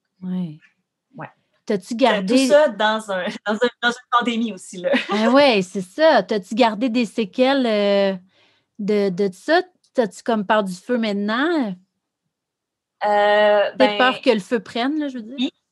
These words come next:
Speaker 2: Oui, ça laisse des traces.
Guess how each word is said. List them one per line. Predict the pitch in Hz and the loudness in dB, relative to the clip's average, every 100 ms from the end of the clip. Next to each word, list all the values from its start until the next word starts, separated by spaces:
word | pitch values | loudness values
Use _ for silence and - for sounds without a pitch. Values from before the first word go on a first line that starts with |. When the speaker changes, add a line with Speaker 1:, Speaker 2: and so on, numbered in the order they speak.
| _ _ _ _ _ _ _ - _ _ _ - | _ _ _ _ _ _ _ -20 _ _ _ -14
Speaker 2:
Oui, | 190 214 - | -12 -12 -8
ça | - 190 | -4 -2
laisse | 208 294 | -2 -2
des | 269 | -6
traces. | - 156 170 - - - | -6 -2 -2 -4 -14 -20